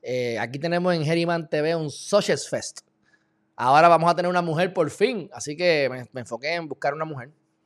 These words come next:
Eh, así que ella me va a estar ayudando con todo lo relacionado a las notificaciones, a la, a la plataforma de autoresponder. Así que las notificaciones que siempre les digo que les voy a enviar, y entiendo que hasta ahora,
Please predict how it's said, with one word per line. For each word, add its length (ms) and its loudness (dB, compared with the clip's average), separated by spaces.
Eh, 520 -4
así 220 -10
que 160 -4
ella 220 0
me 60 -2
va 60 2
a 40 2
estar 220 0
ayudando 680 0
con 200 -8
todo 340 2
lo 120 4
relacionado 640 0
a 60 4
las 180 0
notificaciones, 1080 -4
a 140 0
la, 100 2
a 200 -2
la 200 0
plataforma 520 -4
de 60 2
autoresponder. 920 -4
Así 200 -8
que 400 2
las 160 -2
notificaciones 540 -4
que 80 -2
siempre 220 0
les 80 2
digo 120 4
que 80 0
les 80 2
voy 100 0
a 40 2
enviar, 520 2
y 80 -6
entiendo 340 -4
que 80 -2
hasta 160 -2
ahora, 420 2